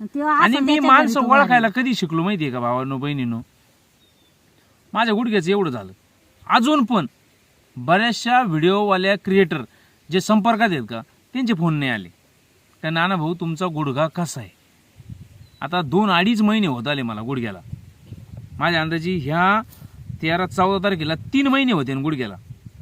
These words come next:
Speaker 2: तीन. अजूनही बऱ्याच जणांचे फोन नाही आले मला का गुडघा कसा आहे. आणि कोणाचे इथं साधे नख कापले ना कोणा, जिबळी लागली ना नाकाला, तरी मी घरी जातो.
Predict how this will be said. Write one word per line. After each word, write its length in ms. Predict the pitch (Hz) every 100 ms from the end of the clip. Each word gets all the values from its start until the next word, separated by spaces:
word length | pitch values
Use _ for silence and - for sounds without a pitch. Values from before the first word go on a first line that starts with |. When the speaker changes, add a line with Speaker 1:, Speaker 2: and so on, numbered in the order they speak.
| - -
Speaker 2:
तीन. 180 | 170 143 - _ _ _ _ _ _ _ -
अजूनही 560 | 165 220 240 247 220 254
बऱ्याच 300 | 214 226 190
जणांचे 400 | 220 226 190 233 -
फोन 180 | 214 214
नाही 180 | 196
आले 160 | 151 127
मला 200 | 101 90 _ _ _ _ -
का 60 | 151
गुडघा 320 | 208 180 180
कसा 300 | 214 202 165
आहे. 80 | 104 _ _ _ _ _ _ _ _ _ _ _ _
आणि 220 | 139 170 196
कोणाचे 460 | 220 247 226 202
इथं 400 | 233 208 214 226
साधे 340 | 196 214 220 190
नख 260 | 220 240
कापले 360 | 240 233 220 220
ना 80 | 208
कोणा, 360 | 196 185 165 - _ _ _ -
जिबळी 360 | 135 208 220 220
लागली 260 | 220 202
ना 140 | 175 165
नाकाला, 420 | 175 147 120 135 - _ _ _ -
तरी 140 | 185
मी 120 | 190 165
घरी 200 | 117 92
जातो. 220 | 98